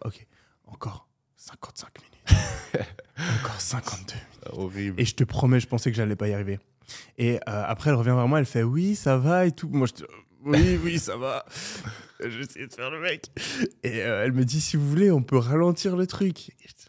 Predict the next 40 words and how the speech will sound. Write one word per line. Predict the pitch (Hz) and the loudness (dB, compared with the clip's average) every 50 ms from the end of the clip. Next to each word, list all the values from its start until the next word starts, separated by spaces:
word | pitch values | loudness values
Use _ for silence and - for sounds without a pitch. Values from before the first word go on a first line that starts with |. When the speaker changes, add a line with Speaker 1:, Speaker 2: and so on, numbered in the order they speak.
| _ - | _ -18
Speaker 1:
Ah | - | -18
non, | - - - - | -14 -14 -14 -14
je | - - 80 | -14 -14 -16
vais | - | -12
pas | - 95 | -10 -10
ralentir. » | 98 104 85 64 76 - - - - - - - - - - - - - - _ - | -8 -8 -10 -10 -14 -12 -12 -14 -14 -14 -14 -10 -4 -4 -4 -4 -4 -10 -16 _ -2
Parce | 135 123 - | -2 0 2
qu'après, | - 139 117 156 175 | 2 2 4 4 4
je | 160 156 | 6 6
me | 151 131 | 6 4
disais | 131 139 160 160 | 6 6 6 6
aussi, « | 139 127 170 151 | 6 4 0 -2
Si | - - 135 | 0 0 0
je | 135 | 2
ralentis, | 120 131 131 139 131 180 | 2 2 2 2 2 2
ben, | 151 135 | 2 2
ça | - - | 4 4
va | 123 113 | 4 4
durer | 117 120 120 | 4 4 2
encore | 123 110 - 123 - - | 4 2 2 0 0 2
plus | - 139 139 | 4 6 8
longtemps. | 139 143 147 110 165 156 151 | 8 8 6 6 6 6 6
Speaker 2:
Bah | 135 120 | 4 2
oui. | 113 | 0
Speaker 1:
Donc, | 101 - - _ _ _ | -2 -6 -14 _ _ _
certes, | - - - 156 127 - | -6 -2 0 0 2 4
ça | 135 123 | 2 2
fera | - - 120 | 4 4 6
moins | 120 123 127 135 135 | 6 8 8 8 8
mal, | 143 151 156 147 135 | 8 6 6 6 6
mais | 127 123 117 113 113 110 | 6 4 4 4 2 2
autant | - 131 131 127 139 139 | 2 2 2 2 0 -2
souffrir | 123 - 131 - 123 131 120 | 0 -2 -4 -4 -2 -2 0
beaucoup | 117 127 120 143 139 131 | 0 0 2 2 0 0
pendant | 127 120 113 110 113 110 107 107 101 | 0 0 0 0 0 -2 -2 -4 -4
un | 107 113 | -6 -8
petit | - - 127 | -4 0 0
laps | 123 120 113 107 | 2 2 2 0
de | 117 110 | 0 0
temps. » | 139 123 - | 0 0 -2